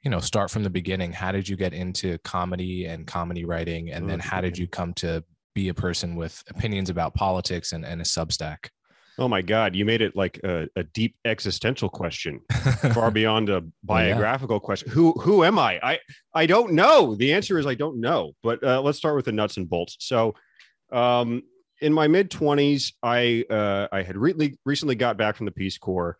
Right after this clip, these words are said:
Speaker 2: and I was looking for a job. I didn't have one yet. And I thought, well, if you don't, st-, I'd always loved stand-up. And I thought, if you don't start doing stand-up when you're twenty-five and unemployed, then when the hell are you gonna start doing stand-up?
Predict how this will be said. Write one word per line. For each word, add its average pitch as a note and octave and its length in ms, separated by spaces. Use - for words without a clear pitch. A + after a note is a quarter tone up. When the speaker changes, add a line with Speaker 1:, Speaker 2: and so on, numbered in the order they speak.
Speaker 2:
and F2 80
I E2+ 40
was E2 140
looking A#2+ 180
for A2 140
a F#2+ 40
job. F2+ 280
I E2+ 60
didn't F#2+ 200
have F2+ 140
one E2 160
yet. D#2+ 200
And D#2+ 480
I E2 140
thought, E2 300
well, A2+ 360
if A#2 340
you A2+ 120
don't, D3+ 260
st-, - 220
I'd D3+ 100
always F3 240
loved C#3 160
stand-up. A2+ 500
And G#2 100
I G2 40
thought, G2+ 140
if G2 80
you A2+ 40
don't E3 100
start D#3 200
doing B2 160
stand-up G#2+ 440
when F#2+ 120
you're F2+ 140
twenty-five G2+ 520
and G2 100
unemployed, E2+ 600
then E2+ 220
when F2+ 140
the F2+ 80
hell E2+ 300
are E2+ 120
you E2 80
gonna D#2+ 160
start D2+ 240
doing D#2+ 160
stand-up? E2 400